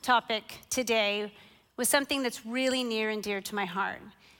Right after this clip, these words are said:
Because four and a half years ago, I found myself in a place where I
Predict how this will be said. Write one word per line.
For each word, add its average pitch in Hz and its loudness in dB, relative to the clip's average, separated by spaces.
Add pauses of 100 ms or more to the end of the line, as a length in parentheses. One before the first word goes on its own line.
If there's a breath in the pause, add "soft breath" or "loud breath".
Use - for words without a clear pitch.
(460 soft breath)
Because 277 4
four 370 8
and 349 8
a - 4
half 294 6
years 302 2
ago, 254 8
I 262 10
found 294 6
myself 269 8
in 262 4
a 247 2
place 262 2
where 254 6
I 254 4